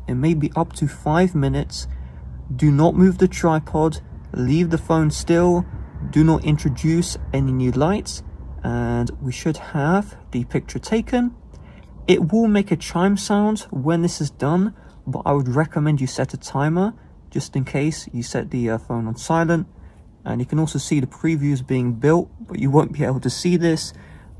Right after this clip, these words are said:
And also, if you need help seeing the phone screen, you can see I'm recording. So I have a second phone. I'm using the front camera to see the Pixel eight'cause you, it's, like,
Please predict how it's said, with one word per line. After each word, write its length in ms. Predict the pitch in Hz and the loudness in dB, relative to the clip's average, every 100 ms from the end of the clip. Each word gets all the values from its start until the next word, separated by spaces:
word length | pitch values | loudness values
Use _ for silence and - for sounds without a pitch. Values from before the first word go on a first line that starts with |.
| - | -2
And 200 | 120 131 | -2 2
also, 420 | - 180 - 143 | 4 2 4 2
if 220 | 131 147 | 2 0
you 80 | 180 | 2
need 140 | 185 180 | 2 0
help 400 | - 151 - - | -2 -2 -2 -4
seeing 240 | 160 135 | -2 -2
the 60 | 127 | -2
phone 340 | - 147 165 | 0 0 0
screen, 540 | - - 180 196 202 - - - - - | -4 0 2 4 2 -4 -20 -20 -16 -6
you 100 | 139 | -4
can 180 | - 143 | -2 0
see 140 | 160 | 2
I'm 140 | 151 | 2
recording. 680 | 139 - - 208 127 127 180 - - | 2 0 4 4 4 2 0 -2 -20
So 300 | - - 117 | -18 -4 -2
I 60 | 117 | 0
have 160 | 147 120 | 0 -2
a 60 | |
second 360 | - 160 160 160 | -2 -4 0 -4
phone. 480 | - 160 165 170 180 - - - | 0 0 2 0 -2 -10 -20 -4
I'm 120 | 139 139 | 0 0
using 200 | 135 120 | 0 -4
the 60 | |
front 340 | - 160 165 - | 0 0 0 0
camera 440 | 151 156 160 170 - - - | 0 2 0 -2 -8 -18 -10
to 80 | 123 | -6
see 200 | - 139 | -2 -2
the 100 | 127 | -2
Pixel 440 | 151 - - - | -4 -4 -6 -2
eight'cause 640 | 147 165 - - - 113 - | 0 0 -2 -12 -8 -6 -8
you, 80 | - | -10
it's, 160 | - | -8
like, 140 | 50 | -8